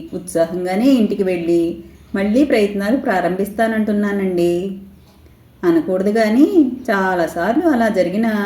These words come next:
ఆశాభంగం ఉండదా? అలా ప్రయత్నిస్తూనే ఉంటావా?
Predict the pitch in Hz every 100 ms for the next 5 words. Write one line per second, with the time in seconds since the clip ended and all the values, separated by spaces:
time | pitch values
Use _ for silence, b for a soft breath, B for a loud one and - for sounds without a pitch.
0 | - 151 156 175 202 240 247 254 185 160
1 | 180 175 214 381 - B B - 277 269
2 | 254 196 170 220 214 240 233 320 277 196
3 | 190 165